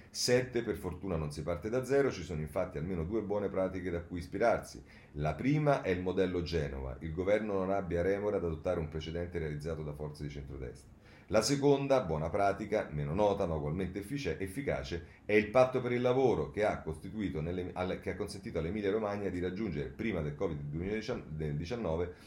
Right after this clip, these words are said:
un tasso di disoccupazione inferiore al quattro per cento. E conclude così Magatti. "Su queste basi il governo ha il dovere di osare. Ci saranno sempre pareri tecnici che sconsiglieranno passi decisi,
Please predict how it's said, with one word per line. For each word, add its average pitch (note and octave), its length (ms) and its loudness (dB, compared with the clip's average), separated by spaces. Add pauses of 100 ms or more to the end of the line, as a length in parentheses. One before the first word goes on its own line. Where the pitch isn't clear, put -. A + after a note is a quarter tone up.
(180)
un C#3+ 180 2
tasso C#3 340 4
di A2 120 0
disoccupazione A2 800 -4
inferiore F2 380 -2
al D#2 80 -4
quattro D2 260 -6
per D2 160 -8
cento. B1+ 400 -10
E B2+ 120 2
conclude A#2 460 -2
così F2 300 -2
Magatti. C#2+ 500 -6 (500)
"Su C3 220 -2
queste C#3+ 300 6
basi G#2+ 260 6
il G#2 60 -6
governo G#2+ 380 6
ha G2 40 4
il G2 80 2
dovere G#2+ 320 4
di G2+ 60 -2
osare. D#2 400 2
Ci D2+ 120 -8
saranno G#2 400 2
sempre A#2 440 0
pareri G2 320 2
tecnici G2 520 0
che F#2 120 -2
sconsiglieranno F#2+ 880 0
passi F2+ 320 -2
decisi, F#2 540 -2